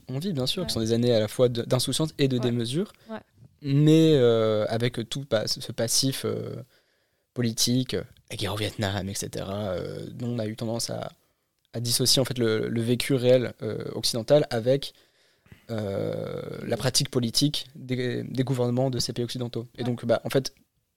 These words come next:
Speaker 1: dans ce genre de film, quand on emploie ce genre de musique, on a toujours ce, ce double texte. Je trouve que le film de Patrice Tamezui le fait très bien aussi.
Speaker 2: Ok.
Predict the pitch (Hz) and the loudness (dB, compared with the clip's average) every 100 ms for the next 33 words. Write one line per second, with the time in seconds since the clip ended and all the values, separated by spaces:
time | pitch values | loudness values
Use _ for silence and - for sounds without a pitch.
0 | _ _ 147 127 131 120 - 156 135 120 | _ _ 0 2 2 0 2 0 0 -2
1 | 120 135 - 120 117 117 151 - 123 - | -2 -2 -2 -2 -2 -2 -4 -2 -4 -2
2 | 143 - 131 - 113 117 131 127 139 - | -4 -4 -10 -8 -6 -2 0 2 2 0
3 | - - _ _ _ 107 135 117 - 135 | -4 -10 _ _ _ -8 -2 -2 0 -2
4 | 117 113 - 123 113 120 135 - 117 - | -2 -2 -4 -2 -2 0 0 -2 -6 -4
5 | 123 123 120 - - _ _ _ 120 233 | -2 -2 -2 -2 -6 _ _ _ -20 -20